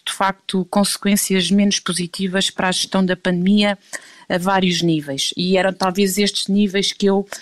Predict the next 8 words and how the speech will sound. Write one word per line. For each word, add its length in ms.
iria 320
realçar. 500
Por 100
um 60
lado, 560
no 220
nível 440
mais, 440